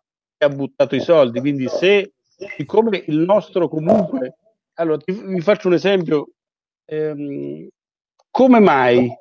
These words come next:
la, quanti colleghi conosciamo che sono diventati Mondadori, che sono diventati Ubic, no? Ma che sono diventati Libraccio, librerie che sembravano, no? Io penso all'Iberrima di Lecce, no?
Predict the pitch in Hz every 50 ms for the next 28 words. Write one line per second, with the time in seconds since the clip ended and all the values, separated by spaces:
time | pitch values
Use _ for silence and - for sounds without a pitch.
0 | - _ _ _ _ _ _ _ _ _ _ - 139 143 170 - - _ _ _
1 | 208 220 262 269 - - 240 196 185 190 _ - - 185 185 185 180 170 156 139
2 | 131 131 117 131 139 - - - - - 160 147 147 147 143 139 143 143 143 143
3 | _ _ _ _ _ _ _ - 143 123 - - 151 147 147 143 143 139 139 139
4 | 135 139 143 139 135 127 135 139 139 139 143 143 143 139 143 143 139 143 139 139
5 | 139 135 139 135 139 135 131 _ - 139 - - 151 143 143 139 139 135 139 135
6 | 131 127 - 135 127 - 139 139 143 147 143 139 139 139 143 147 - _ _ 143
7 | 147 165 180 185 180 _ _ _ _ _ _ _ - 247 240 233 - 185 190 175
8 | - - 185 - 269 277 240 226 208 196 196 269 254 214 165 147 143 180 233 247
9 | 185 - - _ - 120 117 - _ _ _ - - - 175 185 185 214 240 254
10 | 277 285 277 226 294 320 - - 196 202 202 202 202 214 220 220 220 220 208 208
11 | 196 196 190 190 190 185 185 180 190 202 226 226 262 214 - 175 175 160 147 165
12 | 156 151 143 - - 147 143 143 147 143 143 143 139 135 147 147 143 139 139 143
13 | 143 147 143 139 143 143 147 147 147 143 139 127 _ _ _ _ - 151 180 208
14 | 220 208